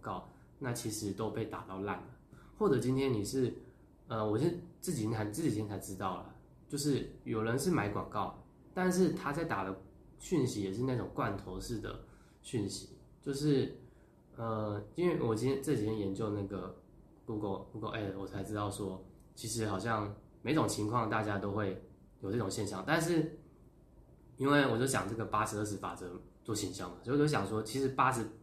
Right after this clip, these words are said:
percent的人都是这样，但是真正有结果是那个二十percent的人。对，所以如果，呃，我们要成为那二十percent的人，就是要，呃，避免使用八十percent的人在使用的方法。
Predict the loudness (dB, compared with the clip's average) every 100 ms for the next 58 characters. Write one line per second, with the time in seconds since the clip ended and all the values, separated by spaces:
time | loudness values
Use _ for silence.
0 | -8 -2 2 2 2 0 -2 -2 -2 -6
1 | -12 -2 2 4 4 4 4 2 0 -6
2 | -18 -20 -6 -2 -2 -2 -2 0 -2 -2
3 | -4 -2 -2 -4 -8 -6 -4 -4 -6 -10
4 | -6 -8 -8 -12 -16 -20 -20 -20 -12 -10
5 | -2 2 4 4 4 4 2 -2 -14 -20
6 | -20 -6 0 2 2 2 4 4 2 0
7 | 0 0 0 -2 -6 -10 -8 -6 -4 -4
8 | -4 -2 0 0 -4 -10 -20 -20 -20 -14
9 | -6 -4 -2 -4 -8 -14 -20 -20 -20 0
10 | 2 2 2 0 0 -2 -2 -4 -12 -20
11 | -20 -10 -4 -4 -4 -6 -6 -4 -2 -4
12 | -10 -18 -20 -12 -4 -2 -2 -4 -6 -8
13 | -12 -12 -16